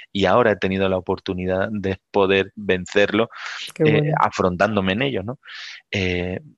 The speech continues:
Speaker 1: ese es el miedo objeto, el objeto. Pero a mí, Maribel, me gustaría rescatar el miedo más subjetivo, que creo yo que es más es-, experiencial, ¿no? Un miedo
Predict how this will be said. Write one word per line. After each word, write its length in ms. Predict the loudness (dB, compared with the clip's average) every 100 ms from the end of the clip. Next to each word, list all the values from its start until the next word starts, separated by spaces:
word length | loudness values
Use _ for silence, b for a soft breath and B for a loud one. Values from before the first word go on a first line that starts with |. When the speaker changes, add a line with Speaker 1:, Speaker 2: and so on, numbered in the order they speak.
| _ -4
Speaker 1:
ese 160 | -2 2
es 60 |
el 100 | 2
miedo 260 | 4 4 4
objeto, 580 | 2 0 -2 -2 -10 -12
el 120 | -12
objeto. 480 | -10 -8 -8 -10 -18 _ b b b b _
Pero 440 | 0 4 4 4 2
a 60 |
mí, 100 | 0
Maribel, 260 | 2 2 4
me 120 | 2
gustaría 400 | 0 -2 0 0
rescatar 520 | -2 -4 -4 0 0
el 140 | 0 0
miedo 340 | 0 0 0
más 200 | 0 -2
subjetivo, 640 | -2 -4 -4 -2 0 0 -2
que 140 | -6
creo 200 | -2 -2
yo 160 | -2 -4
que 120 | -8
es 80 | -6
más 220 | -4 -4
es-, 180 | -6 -10 _ -14
experiencial, 1080 | -14 -12 -8 -6 -6 -4 2 2 2 -2 -8
¿no? 140 | -8
Un 180 | -6 -4
miedo 360 | 0 2 2